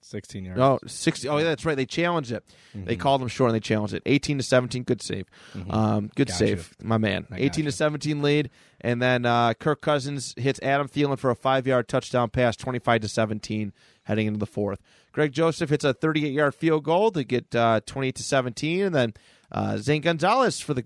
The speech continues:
Speaker 2: the Panthers. Twenty-three-yard field goal is good, twenty-eight to twenty. Uh, still the Vikes. And then Sam Darnold hits Robbie Anderson to tie it up with a two-point conversion. Uh, tied at twenty-eight. And then Kirk Cousins hits, uh, K J Osborne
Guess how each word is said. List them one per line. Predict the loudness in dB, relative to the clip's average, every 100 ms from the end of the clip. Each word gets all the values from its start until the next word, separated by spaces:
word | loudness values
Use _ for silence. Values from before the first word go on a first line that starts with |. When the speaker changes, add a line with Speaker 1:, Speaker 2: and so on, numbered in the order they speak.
| -8
Speaker 2:
the | -4
Panthers. | 0 0 -2 -4
Twenty-three-yard | -2 -2 0 2 2
field | 2 0 2
goal | 0
is |
good, | 2 0
twenty-eight | 0 -4 -4
to | -6
twenty. | -4 -2 0 -4 _ _ _ _
Uh, | -6 -6
still | -2 -2
the | 0
Vikes. | 2 0 0
And | -2
then | -2
Sam | 0 0
Darnold | 2 2 2 -2
hits | 0
Robbie | 2 2 2 2
Anderson | 2 0 -2 -6
to |
tie | -2 2 2
it | 4
up | 2 0
with | -6
a |
two-point | -2 -4 -2 -4 -4
conversion. | -2 2 2 2 -2 -4 -14 -20 _ -10
Uh, | -2 0 0 -2
tied | 0 0
at | 0
twenty-eight. | -4 -4 0 0 -2
And | 0
then | 2 2
Kirk | 2 0
Cousins | 4 2 0 -10 -8
hits, | -8 -4
uh, | -2 -2 -4
K | -4 -2
J | 0 2
Osborne | 2 2 0 0 0